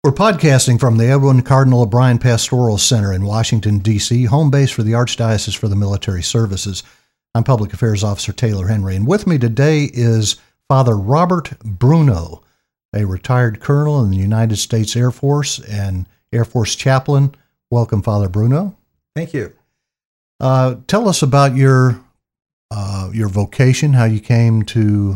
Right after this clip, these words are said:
Speaker 1: find your vocation as a priest, and how you wound up in the Air Force.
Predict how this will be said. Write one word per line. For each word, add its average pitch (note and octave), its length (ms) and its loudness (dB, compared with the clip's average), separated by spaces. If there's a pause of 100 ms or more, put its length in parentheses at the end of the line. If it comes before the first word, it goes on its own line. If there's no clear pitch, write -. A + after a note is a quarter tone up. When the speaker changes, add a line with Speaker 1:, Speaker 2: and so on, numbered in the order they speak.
(160)
Speaker 1:
find B2 360 2
your A2+ 120 0
vocation A2 460 0
as F2+ 120 -2
a F2 40 -4
priest, - 500 -2 (500)
and A#2+ 340 2
how D3 260 -4
you D3 180 -2
wound C#3+ 320 2
up C3+ 240 0 (340)
in C3 80 2
the B2 140 2
Air C#3 100 -2
Force. F#2 400 -14